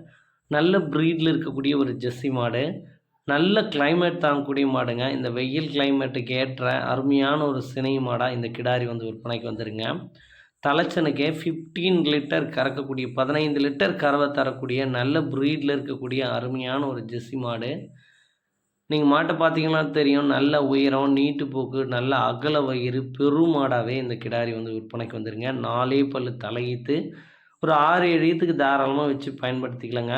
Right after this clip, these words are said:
இந்த மாட்டோட மடி எப்படி வரும்னா, அந்த அரை வரைக்கும் மடி எடுக்குங்க தலைச்சனுக்கு. நல்ல பால் மாடா இருக்கும், நல்ல வளமான ஒரு கிடாரியா இருக்கு, நல்ல ப்ரீட்ல அருமையான ஒரு ஜெர்சியா இருக்கு, நல்ல முகலட்சணத்துல இருக்குங்க.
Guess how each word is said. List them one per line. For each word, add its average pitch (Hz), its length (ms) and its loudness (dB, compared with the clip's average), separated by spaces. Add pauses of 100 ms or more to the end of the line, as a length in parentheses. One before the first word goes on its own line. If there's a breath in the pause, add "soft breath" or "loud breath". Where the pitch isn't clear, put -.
இந்த 143 180 -2
மாட்டோட 160 480 2
மடி 139 260 0
எப்படி 139 300 0
வரும்னா, 131 320 -2 (640 loud breath)
அந்த 131 280 0
அரை 156 320 4
வரைக்கும் 170 460 2
மடி 143 240 2
எடுக்குங்க 135 380 0 (140)
தலைச்சனுக்கு. 127 640 -2 (140)
நல்ல 156 480 2
பால் 147 380 2
மாடா 139 260 2
இருக்கும், 127 420 -2 (380 loud breath)
நல்ல 160 260 4
வளமான 156 600 4
ஒரு 160 160 4
கிடாரியா 139 500 2
இருக்கு, 127 220 -4
நல்ல 139 340 2
ப்ரீட்ல 143 460 2 (100)
அருமையான 147 600 2
ஒரு 135 200 0
ஜெர்சியா 127 460 -2
இருக்கு, 123 240 -4
நல்ல 131 300 0
முகலட்சணத்துல 147 880 -2
இருக்குங்க. 120 300 -6